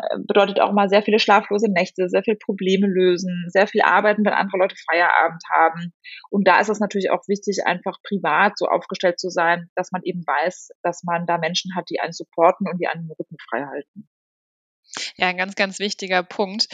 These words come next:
Speaker 2: Du hast ja, oder du bist bekannt, äh, dafür, dass du ja auch dieses Thema Female Empowerment, äh, vorantreibst, hast das ja auch in deinen vorherigen Stationen, äh, sehr, sehr doll vorangetrieben und gemacht. Wie definierst du das denn für dich, diesen Begriff?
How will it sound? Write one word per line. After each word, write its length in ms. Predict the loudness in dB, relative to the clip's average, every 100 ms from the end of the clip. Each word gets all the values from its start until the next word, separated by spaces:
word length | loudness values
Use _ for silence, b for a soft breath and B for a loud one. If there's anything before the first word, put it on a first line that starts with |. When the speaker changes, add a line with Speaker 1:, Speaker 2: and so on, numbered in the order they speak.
| B B B
Speaker 2:
Du 100 | 0
hast 220 | 0 0 2
ja, 420 | 2 4 2 0
oder 160 | 0
du 60 | 0
bist 180 | -4 -4
bekannt, 460 | -4 -2 -2 -2
äh, 200 | -2 -2 0
dafür, 360 | 0 0 -2
dass 220 | -2 -4
du 100 | -6
ja 80 | -6
auch 60 | -6
dieses 260 | -8 -10
Thema 320 | -8 -2 -2 -2
Female 360 | -6 -4 -4
Empowerment, 840 | -4 -4 2 4 4 2 -2 0 -2
äh, 240 | 0 0
vorantreibst, 800 | 2 2 2 0 -2 0 0 -2
hast 180 | -4 -4
das 160 | -6
ja 200 | -2 2
auch 220 | 2 2 -6
in 180 | -6
deinen 180 | -6 -6
vorherigen 460 | -6 0 0 0 -2
Stationen, 680 | -2 -2 -4 -2 2 0 -2
äh, 280 | -10 -10 -8
sehr, 560 | 0 2 2 0 -4 -6
sehr 200 | -4 -2
doll 280 | 0 0
vorangetrieben 600 | 0 -2 -2 -2 -6 -8
und 140 | -14 -12
gemacht. 320 | -2 -2 -2 B B B -10
Wie 160 | -8
definierst 600 | -6 -6 -6 -6 -6 -8
du 40 | -4
das 220 | -4 -4
denn 200 | -10 -10
für 140 | -10
dich, 220 | -8 -8
diesen 260 | -8 -14 -12
Begriff? 600 | -10 -6 -4 -4 -4